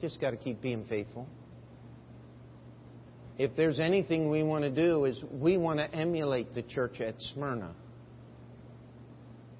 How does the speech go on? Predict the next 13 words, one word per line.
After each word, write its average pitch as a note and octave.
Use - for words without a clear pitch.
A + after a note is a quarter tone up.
There's D3+
not G3+
very E3+
many E3
of C#3+
them, E3
but D3+
I've C#3+
heard D3+
of C3
a C3+
few C#3+
churches C#3+